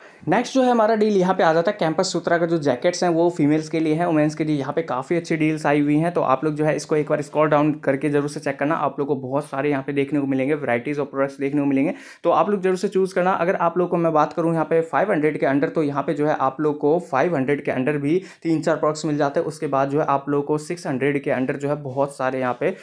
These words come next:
प्रोडक्ट्स देखने को मिलेगा फ़ाइव नाइंटी नाइन रुपीज़ के। तो आप लोग जो है इनको चूज़ करना। जब अग-, अगर आप लोग को यहाँ पे बढ़िया लगता है तो एक बार जो है स्क्रॉल डाउन करके देख लेना, आप लोगों को जो है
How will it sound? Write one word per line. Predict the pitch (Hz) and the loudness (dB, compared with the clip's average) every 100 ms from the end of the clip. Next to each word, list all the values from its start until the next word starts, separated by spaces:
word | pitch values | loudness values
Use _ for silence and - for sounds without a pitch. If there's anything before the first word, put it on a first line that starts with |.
| - - | -10 -2
प्रोडक्ट्स | 170 196 | -2 -2
देखने | 135 131 143 | -4 0 0
को | 147 | 0
मिलेगा | 165 135 143 | 0 2 2
फ़ाइव | 170 135 135 | 2 2 2
नाइंटी | 135 135 135 | 0 0 0
नाइन | 127 127 | 0 0
रुपीज़ | 131 135 131 | 0 -2 -2
के। | 196 | -4
तो | - | -2
आप | 165 - | 0 0
लोग | 214 | 0
जो | 190 | 0
है | 190 | 0
इनको | 185 185 | -2 -6
चूज़ | 180 175 185 | -4 -4 -2
करना। | 175 170 202 | -4 -2 -2
जब | 151 139 - | -2 -4 -2
अग-, | 143 151 - | -2 -2 -6
अगर | 147 170 | -4 -2
आप | 156 151 | -2 -4
लोग | 151 | -2
को | |
यहाँ | 147 139 | -2 -2
पे | |
बढ़िया | 139 135 147 | -4 -2 -2
लगता | 139 - | -4 -4
है | 139 - - - 165 | -4 -6 -12 -8 -2
तो | 160 | 0
एक | 156 151 | 0 0
बार | 160 | -2
जो | 147 | 0
है | 170 | -2
स्क्रॉल | 170 147 147 | -2 -2 0
डाउन | 147 | 0
करके | 147 143 147 | -2 -4 -2
देख | 139 139 | -2 -2
लेना, | 139 175 | -2 -2
आप | 147 139 | -4 -4
लोगों | 139 139 | -2 -2
को | 147 | -2
जो | 135 | -4
है | 135 | -6